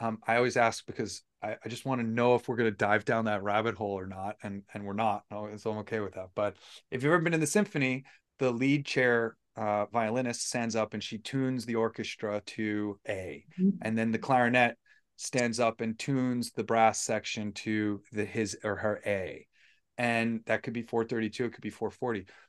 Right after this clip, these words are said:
Speaker 1: The magic of what Anthony has done is he has chosen solfeggio frequencies to tune his music meditations. Each score is tuned to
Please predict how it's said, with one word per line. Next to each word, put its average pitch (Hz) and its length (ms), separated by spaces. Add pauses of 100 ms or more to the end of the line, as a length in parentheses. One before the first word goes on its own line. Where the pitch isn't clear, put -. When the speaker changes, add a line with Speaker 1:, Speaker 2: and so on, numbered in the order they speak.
(160)
Speaker 1:
The 123 40
magic 147 580
of - 120
what 127 240
Anthony 135 460
has 104 200
done 98 460 (320)
is - 140
he 143 140
has 135 180
chosen 120 440
solfeggio 147 680
frequencies 107 920 (360)
to 113 160 (100)
tune 156 480
his 143 580
music 135 380
meditations. 117 960
Each 143 320
score 143 580 (300)
is 131 300
tuned 139 580 (440)
to 127 500